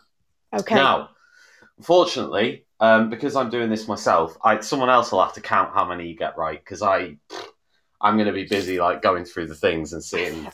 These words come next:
Speaker 1: think
Speaker 2: you get.
Speaker 1: Seema's here. Seema is listening and Podbean.
Speaker 2: So is
Speaker 1: Yeah.
Speaker 2: Nathan, I think. So that somebody, somebody can,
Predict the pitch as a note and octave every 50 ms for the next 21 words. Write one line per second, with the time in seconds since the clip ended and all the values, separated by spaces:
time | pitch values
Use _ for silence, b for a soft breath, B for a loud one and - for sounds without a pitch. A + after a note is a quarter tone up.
0 | - - - - E4+ D#4 A#3 - - - C4 C#4+ D#4 D#4 D4+ B3 G3 - - A3
1 | G3+ F#3+ F#3 F3+ E3+ E3+ - - C4 C4 C4+ C4 B3+ C4 C4 - A#3+ A#3 A#3 B3
2 | C4 B3 - - B3+ B3 C4 C4 B3+ B3+ B3 A#3 - C4+ C4 A#3 A#3+ C#4 C4+ C4+
3 | C4+ C4+ B3 B3+ C4 - - - - _ - - - D#3 C#3+ C#3 B2 - C#3 C3
4 | B2 A2 G#2+ - F#2+ E2 D#2+ D#2 - F2 E2+ E2+ - - B2 A2+ D3 - - -
5 | - G3 F3+ E3 C#3+ C3+ C3 G#2+ - - - D3+ C3+ B2 A2 G#2 F2 - - D#2+
6 | C#2 -